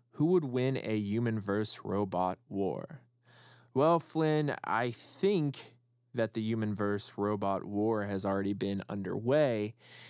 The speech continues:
and I think the robots have won because, well, robots are really just technology, and we spend all our time consumed by technology, which are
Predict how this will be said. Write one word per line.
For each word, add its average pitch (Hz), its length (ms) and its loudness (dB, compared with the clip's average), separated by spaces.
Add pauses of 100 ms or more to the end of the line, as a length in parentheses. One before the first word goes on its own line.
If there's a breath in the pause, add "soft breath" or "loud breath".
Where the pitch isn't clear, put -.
(260 loud breath)
and 135 360 0
I 127 140 2
think 160 360 0
the 165 140 2
robots 160 520 2
have 170 140 -2
won 156 380 0 (160)
because, 107 640 0
well, 127 380 0
robots 127 480 2
are 113 300 0 (340)
really 127 380 0
just 117 400 0
technology, 104 920 0
and 107 300 -2 (560 loud breath)
we 120 300 -2
spend 117 420 0
all 113 300 0
our 117 180 2
time 113 640 -2 (500)
consumed 110 1000 0 (320)
by 98 160 0
technology, 101 920 -2
which 123 420 -2 (160)
are 135 240 -2